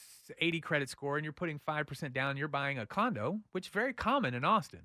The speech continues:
right? What I just said. Um, you're now, you, let's, you now save three hundred basis points, which is like three percent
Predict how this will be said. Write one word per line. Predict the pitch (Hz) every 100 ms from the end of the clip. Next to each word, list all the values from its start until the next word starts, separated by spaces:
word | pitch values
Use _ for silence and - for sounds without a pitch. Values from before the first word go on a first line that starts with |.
| 107
right? | 190 -
What | 175
I |
just | 131 131
said. | 220 202 - _ _ _ _ -
Um, | 160 151 123 117 120 123
you're | 139 196 214
now, | 160 180 190 131 120 120 -
you, | 139 151
let's, | 131 170 - _ -
you | 160 135
now | 156 180
save | - 139 110 -
three | 143 165 170 - _
hundred | - 165 139 127
basis | 117 123 - 120
points, | - 78 85
which | 120 117
is | 117
like | 117 107
three | 127 143
percent | - 113 - 95 -